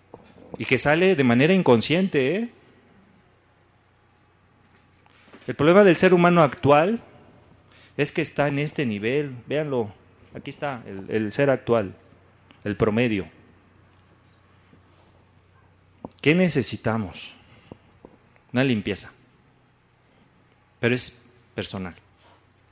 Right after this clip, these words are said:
Yo no, eh, yo no puedo, este, hacer que, eh, la otra persona se limpie y se sane, no.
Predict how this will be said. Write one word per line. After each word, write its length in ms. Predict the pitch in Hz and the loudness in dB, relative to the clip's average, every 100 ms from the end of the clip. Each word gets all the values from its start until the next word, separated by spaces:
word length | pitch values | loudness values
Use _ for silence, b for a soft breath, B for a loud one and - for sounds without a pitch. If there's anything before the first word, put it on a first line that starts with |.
| _ _ _ _ _ _ _ _ _ _ _ _ _ _ _ - | _ _ _ _ _ _ _ _ _ _ _ _ _ _ _ -4
Yo 100 | 123 | -2
no, 160 | 131 - | -2 -4
eh, 220 | 113 98 | -4 -2
yo 140 | 113 | -4
no 100 | 139 | -4
puedo, 460 | 120 117 120 107 98 | -4 -4 -4 -6 -8
este, 320 | 90 - 90 | -14 -14 -14
hacer 280 | 90 - 107 | -12 -12 -14
que, 200 | 107 101 117 | -14 -18 -16
eh, 200 | 101 - | -16 -10
la 100 | 101 | -8
otra 160 | 98 | -8
persona 340 | 107 95 104 107 | -10 -10 -10 -10
se 140 | 101 | -10
limpie 320 | 98 113 110 | -8 -8 -8
y 40 | 95 | -14
se 100 | 90 | -10
sane, 280 | 107 104 | -8 -8
no. 140 | 92 | -8